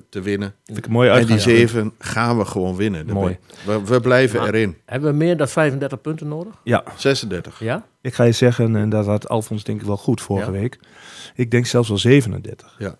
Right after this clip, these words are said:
Speaker 3: Ja?
Speaker 2: Dat is een rare module dit
Speaker 3: Ja.
Speaker 2: jaar, maar clubs waar je het niet van verwacht, pak
Speaker 3: Nee,
Speaker 2: je
Speaker 3: het
Speaker 2: toch.
Speaker 3: zit allemaal heel dicht op elkaar. Hè?
Speaker 2: Ja.
Speaker 3: Dat is
Speaker 1: Ja.
Speaker 3: ook wel een gegeven
Speaker 1: Ja.
Speaker 3: natuurlijk. Kijk,
Speaker 1: Ja.
Speaker 3: je hebt de top twee en dan heb je twee, drie subtoppers. En de rest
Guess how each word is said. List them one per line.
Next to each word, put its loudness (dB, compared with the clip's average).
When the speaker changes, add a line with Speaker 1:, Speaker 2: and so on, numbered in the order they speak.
Speaker 3:
Ja? -8
Speaker 2:
Dat -10
is -6
een 4
rare 8
module 4
dit -2
Speaker 3:
Ja. 2
Speaker 2:
jaar, 4
maar 0
clubs 2
waar 4
je 6
het 0
niet 0
van 0
verwacht, -4
pak -4
Speaker 3:
Nee, -2
Speaker 2:
je -2
Speaker 3:
het -2
Speaker 2:
toch. 2
Speaker 3:
zit -4
allemaal 0
heel 2
dicht -4
op -8
elkaar. -4
Hè? 2
Speaker 2:
Ja. 4
Speaker 3:
Dat -4
is -4
Speaker 1:
Ja. -4
Speaker 3:
ook -12
wel -6
een -12
gegeven -10
Speaker 1:
Ja. -12
Speaker 3:
natuurlijk. -12
Kijk, -6
Speaker 1:
Ja. -10
Speaker 3:
je -4
hebt -8
de -20
top -8
twee -2
en -10
dan -8
heb -6
je -6
twee, -6
drie -4
subtoppers. -8
En -10
de -10
rest -8